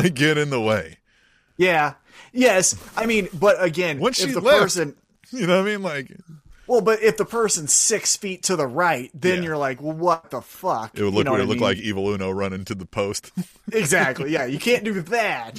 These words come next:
Speaker 1: <laughs> Yeah.
Speaker 2: But yes, th-, if you
Speaker 1: Well,
Speaker 2: can
Speaker 1: but
Speaker 2: take
Speaker 1: you
Speaker 2: a
Speaker 1: act like
Speaker 2: step
Speaker 1: you're
Speaker 2: to
Speaker 1: trying
Speaker 2: the
Speaker 1: to
Speaker 2: right.
Speaker 1: catch, and then you, you know what I mean?
Speaker 2: Right.
Speaker 1: Yeah.
Speaker 2: Yeah, something like that. But, uh, yeah, I got Leyla Hirsch with this. And to your point about Chris Statlander not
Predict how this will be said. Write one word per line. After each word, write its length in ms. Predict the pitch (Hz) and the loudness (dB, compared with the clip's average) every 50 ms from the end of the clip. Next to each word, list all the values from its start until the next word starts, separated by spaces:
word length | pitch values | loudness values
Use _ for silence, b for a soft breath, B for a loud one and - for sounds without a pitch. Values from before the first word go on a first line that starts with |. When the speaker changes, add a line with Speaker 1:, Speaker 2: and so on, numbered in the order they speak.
| 123 110 | -16 -16
Speaker 1:
<laughs> 80 | - | -12
Yeah. 100 | - - - | -8 -2 -2
Speaker 2:
But 160 | 196 202 180 | -2 0 2
yes, 360 | 180 185 156 120 113 - - | 0 0 0 0 -2 -4 -4
th-, 200 | - 156 208 - | -6 -8 -4 -4
if 120 | 214 151 147 | -4 -2 -2
you 60 | 214 247 | -4 -4
Speaker 1:
Well, 80 | - - | -2 0
Speaker 2:
can 20 | |
Speaker 1:
but 60 | 175 202 | 0 2
Speaker 2:
take 100 | 208 190 | 2 2
Speaker 1:
you 40 | 185 | 2
Speaker 2:
a 40 | 185 | 2
Speaker 1:
act 100 | 196 196 | 2 2
like 60 | 196 | 2
Speaker 2:
step 60 | 185 | 2
Speaker 1:
you're 60 | 180 170 | 0 0
Speaker 2:
to 40 | |
Speaker 1:
trying 140 | - 190 175 | 0 0 0
Speaker 2:
the 60 | 147 | 0
Speaker 1:
to 80 | 139 147 | 0 0
Speaker 2:
right. 160 | - 180 175 147 | 0 0 0 -2
Speaker 1:
catch, 160 | 131 - - | -4 -8 -10
and 100 | 135 120 | -10 -10
then 140 | 120 117 113 | -10 -10 -10
you, 300 | 110 107 104 101 101 113 - | -8 -8 -8 -8 -10 -10 -8
you 140 | 151 135 113 | -4 -4 -2
know 140 | 104 98 95 | -2 0 -2
what 60 | 95 | -2
I 40 | 92 | -2
mean? 160 | 95 92 92 | -2 0 2
Speaker 2:
Right. 260 | 165 170 143 120 - - - _ - | 2 2 2 0 -4 -8 -16 _ -10
Speaker 1:
Yeah. 180 | 107 87 - - _ _ - | -10 -10 -10 -12 _ _ -10
Speaker 2:
Yeah, 140 | 127 120 - - | -10 -10 -8 -6
something 380 | - - - 160 151 139 147 | -4 0 0 0 0 0 -4
like 140 | 139 123 110 | -6 -6 -6
that. 180 | - 85 - - | -8 -12 -4 -2
But, 220 | 185 180 - B B B B B B B - | 0 0 0 B B B B B B B -2
uh, 60 | 165 170 151 | -2 -2 0
yeah, 140 | 190 190 151 - | 0 0 0 0
I 140 | 156 208 | -2 0
got 200 | 220 254 233 - | 2 2 0 0
Leyla 340 | 175 185 185 170 165 156 131 | 0 -2 -2 -2 -2 -4 -4
Hirsch 320 | 117 156 160 160 160 - 131 | -4 -6 -6 -6 -8 -10 -10
with 180 | 127 113 120 | -10 -8 -4
this. 300 | 143 147 127 107 - - - | -2 -2 -2 -2 -4 -6 -4
And 240 | 165 185 180 165 147 | -2 -2 0 -2 -4
to 100 | - 196 | -6 -4
your 120 | 190 190 170 | -2 -2 -2
point 280 | - - 220 - 240 233 | -2 -4 -6 -4 -4 -2
about 260 | 160 165 147 143 - | -2 -2 -2 -2 -4
Chris 220 | - 185 180 - - | -6 -6 -4 -4 -2
Statlander 480 | - 170 170 - 165 147 127 123 117 | -2 -2 -2 -2 -4 -6 -4 -4 -2
not 320 | 117 135 135 139 - - | -2 0 0 -2 -2 -6